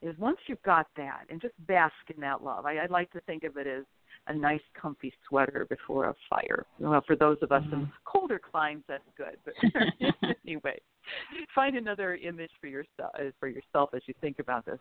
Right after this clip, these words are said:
Speaker 1: But just feel, just take a moment, concentrate, allow God's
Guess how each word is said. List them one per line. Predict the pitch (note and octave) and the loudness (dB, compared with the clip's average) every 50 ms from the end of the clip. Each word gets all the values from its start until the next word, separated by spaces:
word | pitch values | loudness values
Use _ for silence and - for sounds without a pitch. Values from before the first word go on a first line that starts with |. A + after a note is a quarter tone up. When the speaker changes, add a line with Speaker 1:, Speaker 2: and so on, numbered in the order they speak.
| _ _ _ | _ _ _
Speaker 1:
But | - C3+ C3 - _ _ - - - - - _ | -2 -2 -2 -2 _ _ -20 -20 -20 -20 -20 _
just | - G3+ G3 G3 _ _ | 2 2 2 2 _ _
feel, | - F#3+ F#3 F3 E3+ E3+ E3 D#3+ - | 2 6 8 8 8 6 4 2 -2
just | E3+ E3 _ _ _ _ _ _ _ _ _ _ _ _ _ _ _ _ _ _ _ _ _ _ _ _ - | -6 -14 _ _ _ _ _ _ _ _ _ _ _ _ _ _ _ _ _ _ _ _ _ _ _ _ -2
take | G3 F3+ F3 | -2 0 0
a | E3 | 0
moment, | D#3 D3 D3 D3 D3 D3 D3 C#3+ B2 - - _ _ | -2 -2 -4 -4 -4 -4 -6 -8 -8 -10 -16 _ _
concentrate, | - - - F3 E3 E3 - - D#3 - - - D3 C3+ - - _ _ _ | -14 0 2 2 2 2 0 -6 -8 -8 -2 0 0 0 0 -2 _ _ _
allow | - D3 D3 C#3+ D3 C#3 D3 D3+ D#3 D3+ - _ _ _ | 2 4 6 6 6 8 6 6 4 0 -4 _ _ _
God's | - D3 C#3 C#3+ | -4 -2 -2 -2